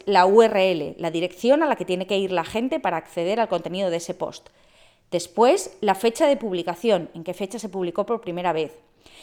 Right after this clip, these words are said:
Después tienes que comprobar si tiene algún enlace roto. Yo lo que haría sería ir rellenando y ver si tiene enlaces rotos o no tiene. Te he puesto algunos ejemplos dentro de la página y en caso de que sí tenga enlaces rotos,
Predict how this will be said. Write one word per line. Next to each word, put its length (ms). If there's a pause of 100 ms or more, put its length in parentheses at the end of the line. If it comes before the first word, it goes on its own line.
(140)
Después 420
tienes 260
que 100
comprobar 380
si 160
tiene 200
algún 220
enlace 400
roto. 460 (140)
Yo 180
lo 80
que 80
haría 200
sería 300
ir 60
rellenando 460
y 60
ver 120
si 140
tiene 200
enlaces 300
rotos 360
o 100
no 160
tiene. 320
Te 120
he 20
puesto 220
algunos 280
ejemplos 380
dentro 220
de 60
la 120
página 380 (400)
y 120
en 100
caso 280
de 100
que 100
sí 260
tenga 240
enlaces 300
rotos, 380